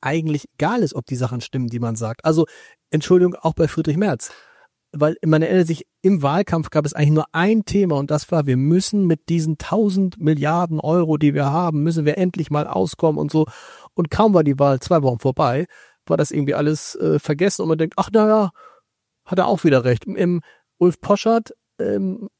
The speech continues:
outete sich neulich, Herausgeber der Welt, outete sich neulich in seinem eigenen Fernsehsender als, äh, bekennender C D U und F-D-P-Fan,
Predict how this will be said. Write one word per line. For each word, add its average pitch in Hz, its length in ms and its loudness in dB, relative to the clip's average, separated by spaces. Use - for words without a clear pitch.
outete 185 480 0
sich 180 100 2
neulich, 175 300 2
Herausgeber 151 460 2
der 135 180 2
Welt, 165 300 0
outete 160 320 0
sich 156 180 -2
neulich 151 320 0
in 135 100 -2
seinem 139 460 0
eigenen 143 280 2
Fernsehsender 151 640 0
als, 135 320 -2
äh, 131 500 0
bekennender 185 500 0
C - 180 0
D 147 140 0
U 185 220 0
und 151 80 -4
F-D-P-Fan, 143 800 -2